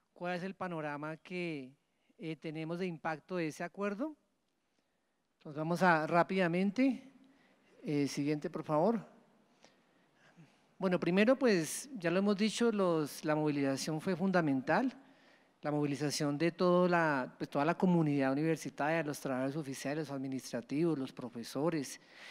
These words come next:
y, por supuesto, los protagonistas, los estudiantes. Digamos que el logro histórico esencialmente se le debe al movimiento estudiantil y el reconocimiento público, agradecimiento y demás,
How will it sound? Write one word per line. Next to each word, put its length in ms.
y, 100
por 220
supuesto, 520
los 160
protagonistas, 1000
los 160
estudiantes. 640
Digamos 400
que 80
el 100
logro 380
histórico 760
esencialmente 920
se 140
le 80
debe 160
al 80
movimiento 480
estudiantil 580
y 160
el 80
reconocimiento 760
público, 440
agradecimiento 840
y 60
demás, 420